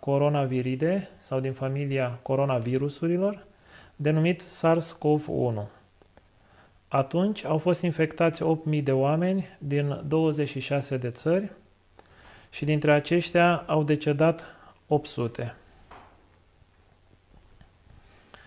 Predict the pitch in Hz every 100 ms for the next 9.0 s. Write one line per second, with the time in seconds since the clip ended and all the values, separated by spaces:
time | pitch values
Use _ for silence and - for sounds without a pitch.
0 | - - - - - - 151 156 156 185
1 | 190 190 190 185 165 165 170 175 185 175
2 | - - 185 180 160 165 151 - 180 165
3 | 139 143 160 - - 147 156 165 147 147
4 | 156 156 156 147 143 139 - 143 139 135
5 | 135 143 127 139 143 175 160 - - -
6 | - 147 147 147 165 165 160 160 147 -
7 | 156 160 156 151 139 151 156 160 156 151
8 | - 156 156 147 160 156 147 123 110